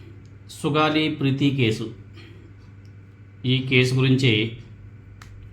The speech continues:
ఈ కేసుని అడ్డం పెట్టుకొని, ఈ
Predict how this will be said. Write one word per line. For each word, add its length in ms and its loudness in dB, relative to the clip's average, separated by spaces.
ఈ 40 6
కేసుని 280 2
అడ్డం 240 2
పెట్టుకొని, 380 2
ఈ 20 8